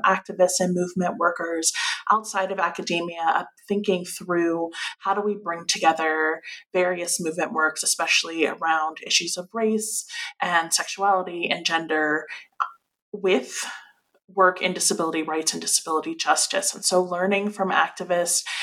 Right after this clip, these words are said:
and seeing the way that their work was really transforming interpersonal relationships and care networks, um, and bringing that into my classroom space made me want to invest more in movement work as an intellectual project.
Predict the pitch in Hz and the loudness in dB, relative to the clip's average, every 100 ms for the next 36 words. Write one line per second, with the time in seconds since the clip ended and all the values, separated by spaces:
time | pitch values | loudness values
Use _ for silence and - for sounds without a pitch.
0 | - - 185 - - 190 185 175 175 170 | -6 -4 -2 2 2 2 2 2 2 0
1 | 170 170 165 151 - 190 175 156 160 160 | 0 -2 2 4 4 0 0 2 0 0
2 | 180 170 165 160 - 165 160 - 165 160 | 0 -2 0 0 0 -2 -2 -2 0 0
3 | 165 160 165 175 180 - 214 214 208 185 | 0 -2 -2 -4 -4 -2 -2 0 0 0
4 | 180 175 170 - 170 - 175 156 - - | 0 0 -2 -2 -2 0 2 0 0 0
5 | 160 160 165 - 208 208 190 175 170 170 | 2 2 -2 -2 0 2 2 2 0 -2
6 | 165 - - - - - - 160 156 165 | -2 -2 -2 -4 -4 -4 0 2 2 2
7 | 175 180 190 202 185 165 - 185 175 139 | -2 2 2 2 0 0 0 -2 -2 -2
8 | - 151 - 247 247 - 247 247 247 - | 2 2 2 0 0 0 0 0 0 -4
9 | - - - 214 208 208 208 185 175 - | -4 -4 -6 0 2 2 2 0 0 -2
10 | 180 165 160 175 165 156 - - 160 156 | 0 0 0 0 2 4 2 -2 2 4
11 | 151 - 156 151 180 208 202 185 160 156 | 4 2 -4 -4 4 6 6 0 2 2
12 | 156 - 160 160 151 156 - - - - | 2 -2 0 0 0 0 0 0 -4 -14
13 | - - 185 165 - 151 - - - - | -20 0 2 2 0 -2 0 0 0 -2
14 | 156 - 269 277 | 0 4 4 4